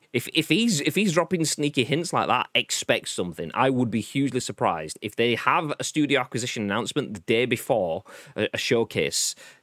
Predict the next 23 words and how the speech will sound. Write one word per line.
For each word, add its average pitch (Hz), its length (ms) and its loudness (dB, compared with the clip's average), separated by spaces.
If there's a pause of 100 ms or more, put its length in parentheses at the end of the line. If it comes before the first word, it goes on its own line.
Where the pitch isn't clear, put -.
takes 98 240 0
place 90 400 0
and 101 140 -2
they 98 100 2
don't 107 320 2
even 101 420 -2
save 95 380 0
it - 100 -8
for 104 160 -2
that, 98 260 0 (280)
then 104 320 0
they 98 160 4
have - 400 2
to 107 80 2
be 90 100 0
having 85 460 -2
some 92 260 -6
good 92 220 -4
stuff - 420 -6 (220)
in 95 160 -2
and 82 80 -8
amongst 80 320 -12
that 78 180 -6